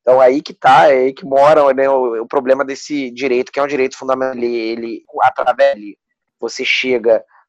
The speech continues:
a, a, você consegue exercer diversos outros direitos fundamentais, né, e fazer, se-, sobretudo fazer ser ouvido, né? Então, e ele, exatamente na liberdade de imprensa, se não houvesse liberdade de imprensa, não teria liberdade de expressão,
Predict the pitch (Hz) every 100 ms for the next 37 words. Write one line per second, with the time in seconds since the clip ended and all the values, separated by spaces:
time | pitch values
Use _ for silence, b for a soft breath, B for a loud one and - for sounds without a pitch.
0 | - 113 110 107 - 107 107 107 98 113
1 | - 180 170 131 - 131 131 139 127 -
2 | 160 185 160 127 147 233 - 151 160 147
3 | 135 127 131 - 127 117 117 - 127 185
4 | 208 143 143 - _ _ _ _ _ -
5 | 117 113 107 104 - 123 123 160 - 120
6 | - 175 180 180 - 185 190 185 151 117
7 | 170 277 185 147 - b b b b b
8 | _ _ - 127 123 - 135 147 160 143
9 | 123 139 143 143 143 143 - 147 147 156
10 | 147 139 139 135 127 120 - 127 135 -
11 | 151 147 135 139 147 135 135 131 131 127
12 | 120 127 127 131 135 135 131 127 156 143
13 | 123 120 - - 110 131 180